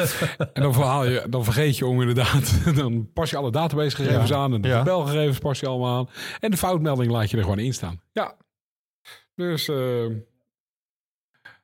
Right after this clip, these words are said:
Speaker 1: Nou, ehm, gezien de tijd.
Speaker 2: Nou, nee, één
Speaker 1: Oh.
Speaker 2: dingetje.
Speaker 1: Nou, vooruit dan,
Speaker 2: Ik zeg
Speaker 1: gezien
Speaker 2: namelijk,
Speaker 1: de tijd.
Speaker 2: ik, ik, ik, ik, ik, ik zeg namelijk wa-, net van, joh, ehm, eh, eh,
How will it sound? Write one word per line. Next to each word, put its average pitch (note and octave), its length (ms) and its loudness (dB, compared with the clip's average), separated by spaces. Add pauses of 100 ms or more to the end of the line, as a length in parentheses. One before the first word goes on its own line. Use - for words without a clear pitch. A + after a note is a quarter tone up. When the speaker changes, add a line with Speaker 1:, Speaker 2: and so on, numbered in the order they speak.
Speaker 1:
Nou, A#2+ 320 0
ehm, C#3 400 0
gezien D3 300 0
de F3 100 -2
tijd. A#2+ 520 -2
Speaker 2:
Nou, G#3 240 -4 (280)
nee, C#4+ 360 -2
één C#4+ 160 -2
Speaker 1:
Oh. C#4 140 2
Speaker 2:
dingetje. A3 360 0 (160)
Speaker 1:
Nou, F#2+ 240 -2 (120)
vooruit G2+ 320 -2
dan, F2 80 0
Speaker 2:
Ik E2 80 0
zeg A#3+ 140 0
Speaker 1:
gezien G3 160 2
Speaker 2:
namelijk, A2 240 2
Speaker 1:
de - 20 0 (100)
tijd. E2 240 -6 (120)
Speaker 2:
ik, - 180 -6
ik, - 200 -4
ik, D3 240 -4
ik, D#3 160 -2
ik, C#3+ 200 -4
ik C3+ 300 -2
zeg E3+ 200 -4
namelijk G#2 440 -2
wa-, G2+ 180 -4
net G#2 300 -2
van, C#3 140 -6
joh, C3 300 -4 (600)
ehm, G2+ 640 0
eh, F2 340 -4 (500)
eh, G2+ 60 -8